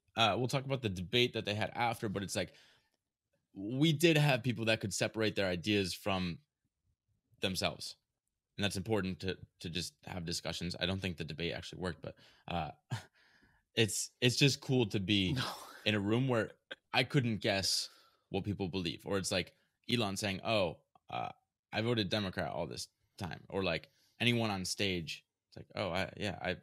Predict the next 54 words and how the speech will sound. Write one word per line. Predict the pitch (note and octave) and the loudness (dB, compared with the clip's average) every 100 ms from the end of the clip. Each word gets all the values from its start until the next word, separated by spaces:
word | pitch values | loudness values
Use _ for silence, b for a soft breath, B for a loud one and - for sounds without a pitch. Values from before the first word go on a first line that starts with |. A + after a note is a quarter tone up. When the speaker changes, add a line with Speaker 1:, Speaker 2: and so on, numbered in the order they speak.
| _ | _
Speaker 1:
I | G#2 | -2
have | G2+ F#2 | 0 0
these | G#2 F#2 | 0 -2
beliefs." | F#2 E2+ A#2 - | -2 0 0 0
And | F2+ | -4
it's | F2 | -4
like, | G2 | 0
"Oh, | B2+ | 0
that | G2 | 0
surprised | - - G#2+ G2 | -2 -2 0 0
me. | F2+ | 2
I | F2 | 2
wouldn't | F#2+ F2 | 2 2
have | E2+ | -2
guessed | F#2+ G2 - | -2 -2 -2
that." | C2+ | -6
And | B1+ | -6
it's | D#2+ | -6
like, | F#2 | -4
"Oh, | F#2 | 0
why | F#2 | 0
am | F#2+ | 0
I | E2 | -2
guessing? | - G#2 B2 | -4 -4 -6
'Cause | A2 E2+ | -4 -6
I | |
think | E2 F2+ | -6 -6
they're | E2+ D#2+ | -4 -4
a | |
low | D#2 E2 | -2 -4
rung | E2+ - - | -4 -10 -6
thinker, | G#2 E2+ | -6 -4
but | E2 E2 | -8 -8
they're | F2+ | -6
high." | C#3+ - - _ _ _ _ | -4 -4 -6 _ _ _ _
So | - | -4
they, | F2+ | -2
like, | D#2+ - _ _ _ _ - | -4 -10 _ _ _ _ -4
they | F#3+ | -2
take | - G3 | 0 0
all | G3+ | 0
the | G3+ | -2
facts | - A2+ - | -2 -4 -2
in | A#2 G2+ | -2 -2
and | F#2+ | 0
just | F2+ - _ _ _ _ | -2 -6 _ _ _ _
figure | G#2+ F#2 | -4 0
out | F#2 E2+ | 2 2
what | F2+ | 0
they | F2+ | -4
think | E2+ F2 E2+ | -4 -6 -8
is | D2 | -8
true. | - D#2+ b b b b _ | -8 -8 b b b b _
Um, | - - - | -8 -8 -10